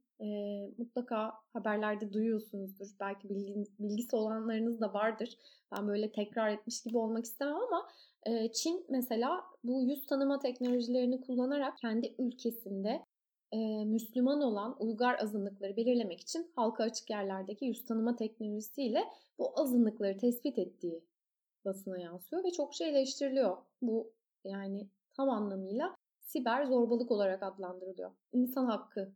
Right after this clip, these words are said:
ihlali aslında ve bu konuda Çin oldukça sabıkalı duruyor. Yani hem böyle sevimli bir ırkmış gibi görünüp hem de, e, bu kadar sert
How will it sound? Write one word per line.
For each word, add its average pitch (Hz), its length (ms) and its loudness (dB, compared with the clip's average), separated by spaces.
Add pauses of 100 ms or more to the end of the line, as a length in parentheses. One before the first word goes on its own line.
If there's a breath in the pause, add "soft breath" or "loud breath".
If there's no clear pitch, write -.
ihlali 190 500 -6
aslında 190 560 -8 (400 loud breath)
ve 220 80 -4
bu 247 100 -4
konuda 247 360 0
Çin 285 300 -2
oldukça 247 580 2
sabıkalı 247 840 0
duruyor. 254 340 2 (460 loud breath)
Yani 240 280 2
hem 294 240 -2 (180)
böyle 262 500 4
sevimli 262 720 4
bir 277 220 0
ırkmış 262 460 2
gibi 226 200 -4
görünüp 233 440 0
hem 240 240 4
de, 247 40 2 (240)
e, 214 340 -4
bu 208 80 -8
kadar 220 360 2 (120)
sert - 560 -4